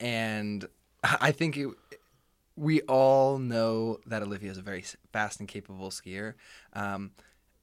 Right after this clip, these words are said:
but f-, just for Bates to be on the podium and to watch it happen, and w-,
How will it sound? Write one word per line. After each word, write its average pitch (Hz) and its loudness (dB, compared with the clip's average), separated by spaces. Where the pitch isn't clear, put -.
but 123 0
f-, - -20
just 156 -2
for 147 -2
Bates 127 -2
to 127 -4
be 117 -2
on 113 -2
the 104 -6
podium 110 -6
and 107 -8
to 101 -6
watch 95 -6
it 107 -6
happen, 110 -6
and 104 -6
w-, 135 -10